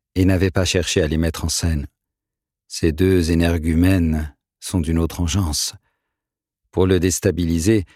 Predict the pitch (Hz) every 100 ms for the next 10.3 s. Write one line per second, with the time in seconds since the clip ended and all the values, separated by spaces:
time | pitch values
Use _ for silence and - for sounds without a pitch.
0 | _ _ - 85 78 - 85 85 82 78
1 | - 85 92 90 87 76 90 82 76 87
2 | - - 90 82 - 98 85 78 - 87
3 | 78 85 - 101 95 85 - 98 76 80
4 | 78 87 85 80 - 78 78 - - 85
5 | 98 95 - _ _ _ _ _ 98 -
6 | 87 95 - - 76 73 90 80 78 -
7 | 76 71 73 85 73 - 76 71 73 78
8 | 76 73 80 82 85 69 71 - _ _
9 | _ _ _ _ 90 90 - 87 78 78
10 | 73 -